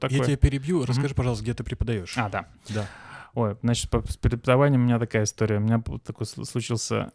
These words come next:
Speaker 2: музыкальный, как это, дауншифтинг. Значит, начинал я работать в училище Гнесиных.
Speaker 1: Так.
Speaker 2: А вот я поработал там. Потом меня позвали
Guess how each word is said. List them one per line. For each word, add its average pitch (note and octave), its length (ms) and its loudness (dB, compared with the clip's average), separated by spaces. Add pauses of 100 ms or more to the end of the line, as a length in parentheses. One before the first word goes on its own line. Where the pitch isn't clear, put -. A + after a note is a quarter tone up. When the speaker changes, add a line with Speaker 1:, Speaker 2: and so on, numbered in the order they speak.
Speaker 2:
музыкальный, A#2 720 2
как G#2+ 160 -4
это, G#2+ 160 -2
дауншифтинг. A#2 720 2
Значит, A#2 260 0
начинал A#2+ 400 4
я A2 100 4
работать A2 280 0
в A2+ 40 -4
училище G#2+ 340 -4
Гнесиных. G#2+ 460 2 (280)
Speaker 1:
Так. F#2+ 160 -2 (400)
Speaker 2:
А - 120 -8
вот G2+ 140 -8
я A2 80 -2
поработал A2 600 2
там. F3+ 340 2 (300)
Потом A#2+ 880 4
меня A#2 140 6
позвали A2+ 760 2